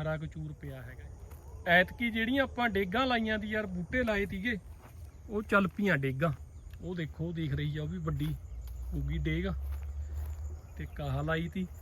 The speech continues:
ਤੇ ਬਾਕੀ ਉਹ ਖਾਲ ਤੇ ਬੂਟੇ ਲਾਏ ਹੋਏ ਹੈਗੇ ਨੇ, ਉਹ ਤੁਹਾਨੂੰ ਦਿਖਾਉਂਦਾ। ਤੇ ਬੂਟੇ ਦਿਖਾਉਣਾ ਤੁਹਾਨੂੰ, ਆਹ ਦੇਖੋ ਜਿਹੜੇ ਲਾਏ ਹੋਏ ਨੇ।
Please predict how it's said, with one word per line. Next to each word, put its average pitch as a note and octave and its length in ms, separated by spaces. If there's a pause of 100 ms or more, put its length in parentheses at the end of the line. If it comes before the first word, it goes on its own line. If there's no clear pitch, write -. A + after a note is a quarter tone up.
ਤੇ F3 60
ਬਾਕੀ E3+ 320
ਉਹ A3+ 120
ਖਾਲ D#3 260
ਤੇ G3 160
ਬੂਟੇ E3+ 300
ਲਾਏ E3 200
ਹੋਏ D3 160
ਹੈਗੇ C#3 200
ਨੇ, F3 80
ਉਹ F3 40
ਤੁਹਾਨੂੰ D#3 160
ਦਿਖਾਉਂਦਾ। C3 300 (1120)
ਤੇ E3+ 260 (500)
ਬੂਟੇ D#3+ 320
ਦਿਖਾਉਣਾ D3 360
ਤੁਹਾਨੂੰ, C#3 240 (1040)
ਆਹ F3 100
ਦੇਖੋ E3 340 (520)
ਜਿਹੜੇ D#3 220
ਲਾਏ D3+ 260
ਹੋਏ C#3+ 120
ਨੇ। D3 120